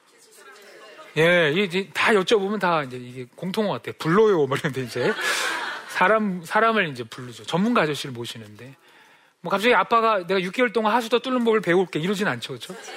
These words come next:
그래서 막 온 가족 피부병 되고 그러진 않습니다. 전문가 아저씨를 부르면 아저씨가 이-, 이게, 이게 직업이죠. 그 필요를 전문적으로 채워지기 위해서. 그러면 아, 그분이 "아, 다 모든 걸 다 일 잘 마쳤습니다. 이제는 잘 뚫렸습니다."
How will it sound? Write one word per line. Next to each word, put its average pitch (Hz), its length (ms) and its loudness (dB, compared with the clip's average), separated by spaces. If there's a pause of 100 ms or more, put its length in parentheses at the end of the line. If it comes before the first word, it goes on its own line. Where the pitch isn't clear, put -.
(600)
그래서 143 200 -8
막 123 260 -2 (100)
온 214 280 4
가족 185 260 2
피부병 254 460 0
되고 160 120 0
그러진 135 220 -4
않습니다. 123 440 -14 (600)
전문가 226 340 4
아저씨를 185 300 -2
부르면 160 240 -2
아저씨가 139 480 -6 (920)
이-, 233 60 0
이게, 247 180 4
이게 277 320 4
직업이죠. 190 580 -2 (340)
그 214 140 -2
필요를 247 400 2
전문적으로 208 600 2
채워지기 196 560 -4
위해서. 113 340 -12 (420)
그러면 247 220 4
아, 214 100 2
그분이 233 380 2
"아, 208 220 4
다 226 180 2
모든 226 380 2
걸 269 100 4
다 214 180 2
일 202 160 0
잘 208 220 0
마쳤습니다. 190 640 -2
이제는 185 260 -2
잘 170 260 0
뚫렸습니다." 196 720 0